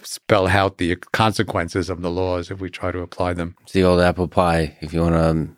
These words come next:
Speaker 2: what is it, make an apple pie from scratch, you, you have to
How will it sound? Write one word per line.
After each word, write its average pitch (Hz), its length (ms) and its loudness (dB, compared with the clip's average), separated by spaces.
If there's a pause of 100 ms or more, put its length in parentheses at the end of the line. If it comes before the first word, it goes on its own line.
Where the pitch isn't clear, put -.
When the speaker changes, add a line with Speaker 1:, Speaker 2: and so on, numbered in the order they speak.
(140)
Speaker 2:
what 82 240 0
is 78 120 0
it, 78 140 0
make 80 220 0
an 80 100 2
apple 78 240 0
pie 80 340 0 (220)
from 80 160 -4
scratch, 82 500 0
you, 76 100 0 (680)
you - 100 -4
have 78 120 -4
to 76 420 -4